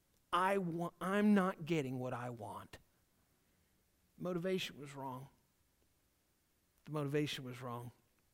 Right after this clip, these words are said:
It may be God's will not to give us something that will lead us down perhaps a harmful path. We need to learn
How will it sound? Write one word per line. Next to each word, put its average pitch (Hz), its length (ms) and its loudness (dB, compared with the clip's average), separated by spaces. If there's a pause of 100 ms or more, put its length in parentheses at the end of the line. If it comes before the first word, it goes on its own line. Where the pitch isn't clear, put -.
(1080)
It - 140 -6
may 180 200 6
be 190 320 4
God's 160 400 2
will 175 300 4
not 175 240 4
to 185 80 -2
give 190 240 2
us 202 80 2
something 180 500 0 (800)
that 170 140 -2
will 151 140 0
lead 170 260 4
us 185 160 2
down 165 340 0
perhaps 170 480 -2
a 175 60 -6
harmful 185 420 -2
path. 185 500 -4 (1600)
We 208 160 4
need 196 220 4
to 170 80 -4
learn 170 580 4